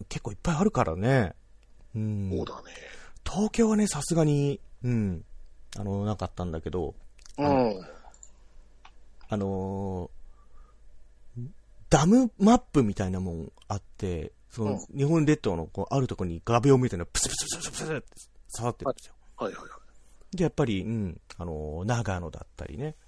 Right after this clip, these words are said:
Speaker 1: そう、あと、福岡だったり。俺びっくりしたのがね、佐渡島あるじゃないですか。
Speaker 2: ある。
Speaker 1: あれね、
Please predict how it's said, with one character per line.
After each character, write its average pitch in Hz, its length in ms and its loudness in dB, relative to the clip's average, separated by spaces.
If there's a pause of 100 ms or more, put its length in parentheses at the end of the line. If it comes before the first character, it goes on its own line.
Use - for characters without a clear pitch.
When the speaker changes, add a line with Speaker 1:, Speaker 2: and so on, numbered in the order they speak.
(880)
Speaker 1:
そ 71 440 -10
う、 - 20 -12
あ - 40 -12
と、 73 320 -10
福 - 340 -10
岡 76 260 -10
だ - 80 -14
っ - 60 -18 (100)
た - 160 -12
り。 67 260 -12 (260)
俺 143 120 4
び 139 140 4
っ - 20 0
く - 120 -4
り 415 100 8
し - 40 0
た - 100 2
の 92 100 0
が 87 100 -4
ね、 90 120 -4 (140)
佐 165 140 2
渡 269 180 4 (600)
島 113 260 2
あ 104 60 2
る 98 80 -4
じ 98 80 -8
ゃ - 20 -8
な 71 60 -10
い 55 40 -12
で - 40 -14
す - 120 -18
か。 - 200 -6 (680)
Speaker 2:
あ 104 140 0
る。 - 100 -18 (320)
Speaker 1:
あ 208 80 4
れ 226 100 6
ね、 208 220 4